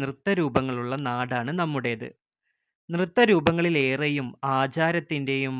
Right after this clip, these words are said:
അനുഷ്ഠാനത്തിൻ്റെയും ഭാഗമായുള്ളവയാണ്. അതിൽ ചിലതെല്ലാം ജീവിത യാഥാർത്ഥ്യങ്ങളിലേക്ക് വിരൽ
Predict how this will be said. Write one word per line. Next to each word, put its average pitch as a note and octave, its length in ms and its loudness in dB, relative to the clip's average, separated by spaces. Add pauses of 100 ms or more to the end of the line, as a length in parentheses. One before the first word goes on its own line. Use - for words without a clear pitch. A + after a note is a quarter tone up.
അനുഷ്ഠാനത്തിൻ്റെയും D#3 1040 -4
ഭാഗമായുള്ളവയാണ്. C3 960 0 (840)
അതിൽ C#3 220 0 (100)
ചിലതെല്ലാം B2 560 0 (500)
ജീവിത D3 460 -2 (180)
യാഥാർത്ഥ്യങ്ങളിലേക്ക് C#3+ 1120 0
വിരൽ C#3+ 200 0